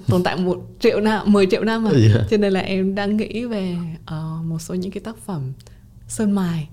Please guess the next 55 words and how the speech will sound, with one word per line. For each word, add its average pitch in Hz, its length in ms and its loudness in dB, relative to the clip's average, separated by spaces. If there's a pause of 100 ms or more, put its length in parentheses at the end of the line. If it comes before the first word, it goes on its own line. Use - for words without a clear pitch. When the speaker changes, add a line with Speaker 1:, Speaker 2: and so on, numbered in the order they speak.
(160)
Speaker 2:
Ừ. 98 240 2
Speaker 1:
Ờ, 160 400 -4 (300)
thực 214 140 2
ra 226 80 2
là 240 80 2
sơn 220 240 -2
mài 170 300 -2
thì 165 180 -8 (100)
em 196 140 -2
rất 277 100 -2
là - 80 -6 (100)
thích - 220 -12
rất 349 120 -8
là 247 60 -6
nhiều 165 200 -4
người. 165 400 -2
Thì 170 100 -10
ở 160 80 -8
trong 185 200 -6
đó 185 140 -10
có 190 120 -12
ông 196 100 -8
Nguyễn 190 160 -4
Gia 202 120 -6
Trí 196 280 -4
này. 240 140 -6 (180)
Thực - 140 -8
ra 185 60 -4
ông 190 60 0
Nguyễn 185 140 -2
Gia 214 80 -4
Trí 190 200 -6
thì 185 100 -8
cũng 185 160 -8
là 165 160 -6
thế 185 100 -8
hệ 196 260 -10
trước 254 160 -10
đây, 196 200 -8 (140)
cũng - 140 -4
Speaker 2:
Ừ. 220 160 4
Speaker 1:
lâu 208 220 2
rồi. 175 200 -2 (500)
Ờ, 156 420 -6 (440)
và 175 100 -4
những 156 140 -4
cái 202 120 -8
bức 214 140 -8
tranh 185 240 -2
của - 60 -8
ông 175 220 -4
thì 185 120 -4
phải 156 160 -10
nói 143 240 -8
là 165 180 -10